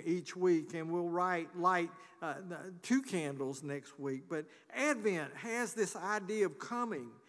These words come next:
it has this idea of arriving. It has this idea of expectation, but it also has a double meaning. It's not only us remembering back during the time when the Jews longed for the coming of the Messiah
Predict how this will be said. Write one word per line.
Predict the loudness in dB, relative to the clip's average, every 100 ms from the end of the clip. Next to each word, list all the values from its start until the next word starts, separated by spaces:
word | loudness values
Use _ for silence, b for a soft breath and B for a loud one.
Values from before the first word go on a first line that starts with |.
| b b
it | -2
has | 0 0
this | 0 0
idea | 2 2 2
of | 4
arriving. | 4 4 4 4 4 2 -4 -8 B B
It | -2
has | 0 0
this | 0 0
idea | 2 4 4
of | 6
expectation, | 4 0 -4 -4 -4 -2 0 0 0 -4 -6 B B
but | -2
it | 2
also | 4 6 6
has | 6 6
a | 4
double | 6 6 6 4
meaning. | 4 0 -4 -14 -20 _ _ _ _ _ _ B B
It's | 2 2
not | 4 6 6
only | 6 6 6
us | 4 2 0
remembering | 0 2 2 2 0 0 0 0 -2
back | 0 2 2 0 -2 -8 -10 B 6
during | 6 6
the | 0
time | 0 0 2 2 2 2
when | 2
the | 2
Jews | 0 0 0 2 0 -2
longed | 0 2 4 4 4 2
for | 2
the | 2
coming | 2 2 2 0
of | -2
the |
Messiah | -2 -2 2 4 4 0